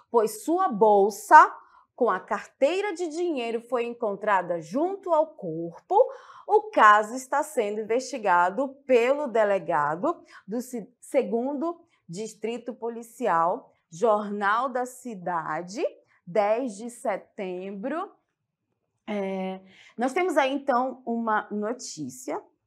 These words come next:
né, turma? E nós vamos observar que esse texto, ele é um texto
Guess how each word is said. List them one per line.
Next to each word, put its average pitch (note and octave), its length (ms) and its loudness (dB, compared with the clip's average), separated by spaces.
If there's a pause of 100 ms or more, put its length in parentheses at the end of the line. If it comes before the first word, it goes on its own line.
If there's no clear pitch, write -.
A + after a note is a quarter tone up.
né, G#3+ 340 -6
turma? D#3 460 -10 (480)
E C4+ 460 -6
nós B3 400 0
vamos G#3+ 640 -4
observar G3+ 840 -2
que F#3+ 380 -8 (300)
esse B3 340 -2
texto, F#3+ 920 -6 (240)
ele F#3 640 -6
é F#3 500 0 (380)
um G#3 160 -6
texto F#3+ 720 -6